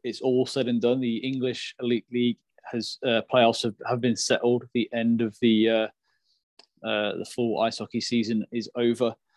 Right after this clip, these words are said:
um, and a vi-, and a victor has come out.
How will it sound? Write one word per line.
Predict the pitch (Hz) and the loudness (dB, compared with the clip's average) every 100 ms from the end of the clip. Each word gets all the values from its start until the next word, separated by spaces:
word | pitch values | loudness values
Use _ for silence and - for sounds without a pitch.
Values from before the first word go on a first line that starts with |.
| _ _ _ _ - | _ _ _ _ -4
um, | 107 120 113 113 107 - - | 0 2 2 -2 -4 -10 -6
and | 117 | -4
a | 110 | -4
vi-, | 104 131 | -4 -6
and | 131 | -4
a | 120 | -4
victor | 120 120 131 | -2 -2 -4
has | 120 131 117 - | -2 -2 -2 -6
come | 123 | -10
out. | 120 127 | -6 -4